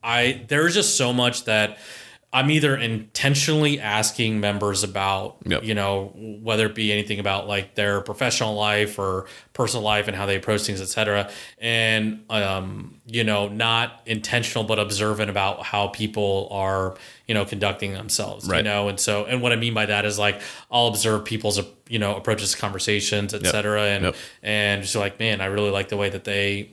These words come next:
Speaker 1: handle that,"
Speaker 2: Right.
Speaker 1: you know? And
Speaker 2: Right.
Speaker 1: so, um, or their approach to just,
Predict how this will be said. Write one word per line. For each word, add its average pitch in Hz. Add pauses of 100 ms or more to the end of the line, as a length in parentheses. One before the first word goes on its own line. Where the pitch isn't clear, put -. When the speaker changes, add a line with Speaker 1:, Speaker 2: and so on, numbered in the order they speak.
Speaker 1:
handle 104
that," 98
Speaker 2:
Right. 82
Speaker 1:
you 101
know? 98
And -
Speaker 2:
Right. -
Speaker 1:
so, 107 (400)
um, 104
or 139
their 127
approach 120
to 113
just, 113